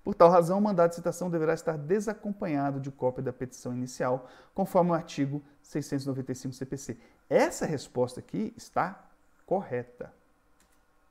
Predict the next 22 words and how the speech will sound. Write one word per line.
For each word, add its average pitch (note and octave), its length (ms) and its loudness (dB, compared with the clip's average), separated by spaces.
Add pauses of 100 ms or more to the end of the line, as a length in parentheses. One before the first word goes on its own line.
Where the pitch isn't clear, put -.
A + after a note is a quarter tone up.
(1600)
Mas D#3+ 240 0
a F3+ 60 4
lógica A3 480 2
do F3+ 120 -2
raciocínio F3+ 680 -6
não. D#3 400 -4 (880)
Porque F3+ 160 -6
você C4+ 180 -4
tem D4+ 140 -2
um D#4 100 4
vício B3+ 540 2
anterior, B3+ 640 2
que - 80 -8
é A#3 40 -2
o A3+ 40 -2
da A3+ 100 0
legitimidade A3 800 -4
ativa. F#3+ 580 -8 (920)
O B3+ 160 4
enunciado B3 920 4
narra E3+ 800 -2 (100)
uma, A#3+ 480 0